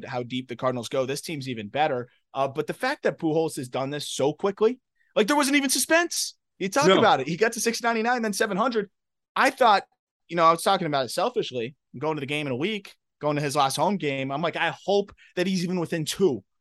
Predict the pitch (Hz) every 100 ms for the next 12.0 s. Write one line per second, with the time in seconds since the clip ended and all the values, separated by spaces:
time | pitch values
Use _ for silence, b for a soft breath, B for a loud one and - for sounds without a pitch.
0 | _ 151 147 151 143 139 131 135 127 -
1 | _ 175 165 165 160 170 156 170 156 139
2 | 139 - - 196 135 - 131 107 - b
3 | 143 147 180 170 160 151 160 147 156 139
4 | 139 131 127 120 113 123 87 - - _
5 | 185 247 233 156 143 - _ _ - 165
6 | 214 208 175 160 165 165 156 147 160 170
7 | 160 156 165 131 127 b 139 135 156 156
8 | 147 143 139 156 143 143 147 147 127 139
9 | 123 170 165 127 127 127 127 - 175 156
10 | 139 139 131 127 113 165 208 127 - _
11 | _ _ _ 156 123 202 262 147 131 127